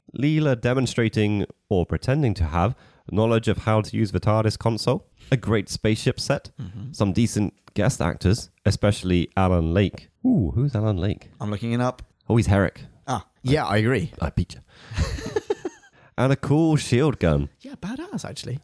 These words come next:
Speaker 1: We're all set up for what appears to be a decent story based loosely on Jason and the Golden Fleece.
Speaker 2: Alas, it quickly falls down from episode two onwards, largely due to the overuse of C S O. This is often cringeworthy in other stories, but at least it only lasts a couple of minutes,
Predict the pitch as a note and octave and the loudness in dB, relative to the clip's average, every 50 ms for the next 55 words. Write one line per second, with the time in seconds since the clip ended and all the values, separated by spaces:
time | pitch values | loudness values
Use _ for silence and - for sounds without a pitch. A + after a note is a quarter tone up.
0 | _ - G2+ G2+ G#2 A#2+ C#3 F3+ F3+ - - - E3 D3+ C#3 D3 D3 - - A#2+ | _ -2 0 2 2 2 2 2 0 0 0 0 0 0 0 0 -2 -2 0 0
1 | B2 - - - C3 C3 C3+ C#3 B2+ - - - A2+ F#2+ - C#3 D#3+ - F3 E3+ | 0 0 0 0 2 2 2 2 0 -2 -2 0 0 0 2 0 0 0 0 -2
2 | C#3+ - - - B2 C3 C#3 B2+ A2+ - F#2+ F#2 - - G2 C3 D#3 - - C#3 | -2 -2 -2 0 0 2 2 2 2 2 0 0 0 0 0 0 0 0 0 0
3 | C#3+ A2 E2+ E2 - - G#2 A#2+ - - A#2 - - - D2 C2+ - - D#2 F2+ | 0 2 0 0 0 0 0 0 0 0 -2 -2 -2 -4 -4 -2 0 2 2 2
4 | A#2 B2+ B2 - - - C#3+ - - - - - _ _ _ _ - C#3 D3 D#3+ | 2 0 -2 -2 0 0 0 0 -2 -6 -12 -16 _ _ _ _ -2 0 2 2
5 | F3+ G#3 B3 A#3 - - D#3+ F3 D#3+ - - - F3+ F#3 - F3+ F3 E3 - - | 2 2 0 0 0 0 0 -2 -2 -2 0 -2 -2 -2 0 0 0 0 0 0
6 | D#3+ D#3+ D#3+ D#3+ D3+ B2+ A#2 C#3 D3 D3+ C#3+ B2+ A#2 G#2+ G2 G2 - - A2 G2+ | 0 0 2 2 0 0 0 0 0 2 2 2 2 2 0 0 0 0 0 0
7 | G#2 - C#3 C#3 - D3 C#3 - D3+ C#3+ C#3 A#2+ - - A#2 A2 G#2+ A2 A2 - | 0 -2 -4 -4 -2 -2 -2 0 0 0 0 -2 -4 0 2 2 4 4 2 2
8 | - A2+ A#2 A#2 A2 G#2 G#2+ - - F3+ E3+ - - - - G#2+ A2 A#2+ D3 F3 | 2 2 2 2 2 2 0 -2 -4 -6 -8 -10 -12 -8 -2 0 2 2 2 2
9 | E3 C3 B2+ C#3+ C#3 A#2+ C3+ C3 C3+ C3+ C3 - - A#2+ G#2+ A2 - - B2+ A2 | 0 0 2 2 2 2 2 2 2 2 2 0 0 -2 -4 -4 -6 -4 -2 0
10 | G#2+ G#2 G#2 - - - G3+ A3 F#3+ D#3+ E3+ E3 E3+ G3+ G#3+ D3 A2+ - - - | 0 0 -2 -2 0 0 0 2 2 2 0 0 0 0 0 0 0 0 -2 -4
11 | - - - A2 F#2+ F2 - - - - C3+ C3 A#2+ A2+ - - C3+ - G2 G2 | -6 -4 -2 -2 -2 -2 -2 -4 -2 -2 0 0 0 -2 -2 -2 -2 -2 -4 -4
12 | - - _ - - _ _ - - C#3+ F#3+ G#3+ - G3+ D#3+ F3+ - G#3 A3+ - | -8 -12 _ -20 -20 _ _ -6 -2 0 0 2 2 2 0 0 0 -4 -4 -4
13 | F#3 F3 D#3 - - - G3 A3+ A3+ G#3 F3 C3+ B2 A#2 A#2 A2 G#2 G2+ G#2 A2 | -4 -4 -4 -6 -4 -2 0 0 0 0 0 0 0 2 2 4 4 4 2 2
14 | A2 A#2+ B2+ A#2 A#2 G#2+ - - A2+ G2 F#2 F#2+ F#2+ - B2 B2+ C3+ C3 C3 C3 | 2 2 0 0 0 -2 0 0 2 2 2 0 0 0 0 0 0 -2 -2 -2
15 | C3 D#3 F#3 F3 - E3+ D3 C#3+ C#3+ C#3+ C#3+ C3 A#2+ A2+ A2+ A#2 A#2 - - A#2+ | -2 -2 -2 -2 0 0 2 2 2 2 2 2 2 4 2 2 2 0 -2 -4
16 | - - - G#2+ F#2+ - A2+ G#2 G2 G#2 A#2 B2+ C3+ A2+ F2 - - - | -4 -4 -4 -2 -2 0 0 0 0 2 2 2 2 2 0 -2 -4 -4